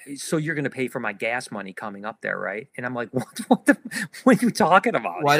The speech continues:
Speaker 2: didn't we
Speaker 1: gas
Speaker 2: talk
Speaker 1: money?"
Speaker 2: about this
Speaker 1: Yeah,
Speaker 2: before?
Speaker 1: yeah, yeah. This is
Speaker 2: Yeah.
Speaker 1: it before. And then they'd be, and then they literally were like, "Well, if you're not paying for my gas, I'm not coming."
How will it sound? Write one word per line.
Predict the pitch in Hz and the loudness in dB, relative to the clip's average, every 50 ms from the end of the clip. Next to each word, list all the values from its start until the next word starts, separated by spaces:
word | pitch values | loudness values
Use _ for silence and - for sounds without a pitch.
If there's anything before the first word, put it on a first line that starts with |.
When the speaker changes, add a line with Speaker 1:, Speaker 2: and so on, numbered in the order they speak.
| 160 160 | 6 6
Speaker 2:
didn't | 165 107 | 8 8
we | 123 | 8
Speaker 1:
gas | 147 156 | 10 10
Speaker 2:
talk | 151 143 139 135 | 10 8 8 6
Speaker 1:
money?" | 160 123 - | 4 2 2
Speaker 2:
about | - 113 104 - | 2 0 0 0
this | - 113 - 190 | 0 2 4 4
Speaker 1:
Yeah, | 185 | 4
Speaker 2:
before? | 175 160 151 139 135 120 113 120 | 2 0 0 0 2 2 2 0
Speaker 1:
yeah, | 131 139 135 | -2 -4 -6
yeah. | 120 110 | -6 -6
This | 123 131 120 139 | -6 -8 -6 -2
is | 139 | 2
Speaker 2:
Yeah. | 151 147 131 104 80 | 4 4 4 2 0
Speaker 1:
it | - - _ _ | -4 -10 _ _
before. | 135 127 - 156 143 | -14 -6 -2 -2 -2
And | 143 139 | 0 -2
then | 156 156 156 | -2 -4 -4
they'd | 156 151 | -4 -6
be, | 143 147 | -6 -8
and | 139 147 - 139 | -8 -10 -10 -12
then | 131 143 143 | -12 -10 -8
they | 143 143 147 151 139 | -8 -8 -8 -10 -10
literally | 135 135 170 196 196 170 151 139 | -10 -10 -8 -8 -8 -10 -10 -10
were | 127 127 | -10 -8
like, | 123 120 120 123 120 _ _ _ _ _ _ _ | -4 -4 -4 -4 -6 _ _ _ _ _ _ _
"Well, | - 139 151 | -4 -2 -2
if | 147 - | -2 -2
you're | 139 135 | -4 -4
not | 139 135 135 | -4 -4 -4
paying | - 139 131 | -4 -6 -8
for | - - 135 | -8 -8 -8
my | 131 117 | -8 -8
gas, | 104 123 117 127 131 - - | -6 -6 -6 -6 -6 -8 -10
I'm | 117 113 | -10 -8
not | 110 104 - | -8 -8 -8
coming." | - 123 120 110 127 | -8 -10 -10 -10 -12